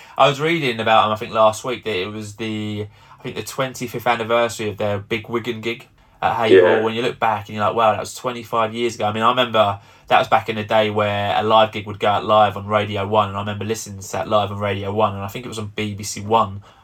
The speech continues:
Speaker 1: on a Sunday night, like, straight after, and, like, videoing that on my video recorder back in the pre-internet days and pre-YouTube days, and it looked like an absolutely, like,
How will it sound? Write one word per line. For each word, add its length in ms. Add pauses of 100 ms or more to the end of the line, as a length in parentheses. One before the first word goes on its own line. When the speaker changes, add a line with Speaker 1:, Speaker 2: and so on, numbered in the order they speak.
(120)
Speaker 1:
on 100
a 40
Sunday 440
night, 440 (120)
like, 240
straight 280
after, 440
and, 160
like, 240 (240)
videoing 680
that 260
on 100
my 180
video 440
recorder 520
back 220
in 120
the 100
pre-internet 680
days 380
and 180
pre-YouTube 800
days, 240
and 100
it 60
looked 140
like 80
an 80
absolutely, 540
like, 200